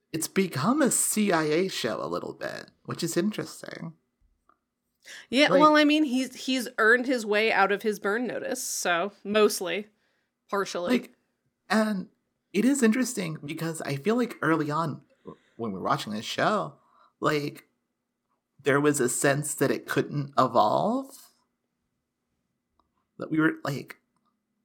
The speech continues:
Speaker 1: like, watching it where, like, it was kind of stuck in its premise. And, like,
Speaker 2: Mm-hmm.
Speaker 1: this does really feel, like, this feels like a very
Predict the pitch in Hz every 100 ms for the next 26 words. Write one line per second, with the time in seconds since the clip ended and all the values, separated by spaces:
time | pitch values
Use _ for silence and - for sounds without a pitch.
0 | _ _ _ _ _ _ _ - 151 131
1 | 127 127 156 170 170 156 135 123 120 120
2 | - 143 123 - - - 127 135 123 113
3 | - - 120 135 165 - - - _ _
4 | _ _ _ _ _ _ _ _ _ _
5 | _ _ _ 151 180 214 220 185 170 247
6 | - 170 269 339 - 127 165 135 - -
7 | 156 123 - - - 131 139 - _ _
8 | 349 - - - 370 - 165 127 - 127
9 | 131 151 143 127